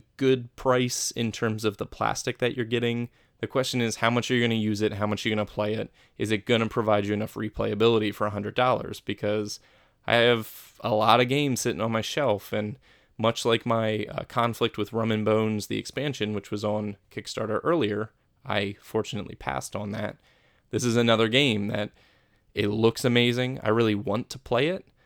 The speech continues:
but after I play it once or twice, am I gonna get that full value out of it? I don't know. And, uh, it seems like seventeen hundred people are confident in it, though. So I have it starred. I'm interested in it. It's got a little bit longer to go.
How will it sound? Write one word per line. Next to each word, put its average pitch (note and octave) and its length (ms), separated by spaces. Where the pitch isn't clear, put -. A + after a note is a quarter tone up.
but A2 120
after A2+ 220
I A2 40
play A#2 180
it A2+ 80
once A2 180
or A2+ 60
twice, G#2+ 360
am G2+ 80
I G2+ 60
gonna G2+ 200
get G#2 200
that G2+ 120
full G#2+ 220
value G#2 400
out G#2+ 140
of G#2+ 80
it? A2 200
I A#2 80
don't D3 240
know. F3 240
And, A2+ 320
uh, A2+ 360
it G#2+ 140
seems C#3 320
like B2+ 160
seventeen C3+ 460
hundred B2+ 240
people B2 360
are A2 300
confident A#2+ 500
in A2 100
it, - 140
though. A2 240
So G#2+ 320
I G#2+ 80
have C3 160
it B2+ 80
starred. B2 380
I'm A2+ 120
interested A2+ 440
in A2 100
it. A2 80
It's G#2+ 140
got G#2+ 120
a G#2+ 60
little A2+ 180
bit A2 120
longer A2+ 260
to G#2+ 80
go. A2 420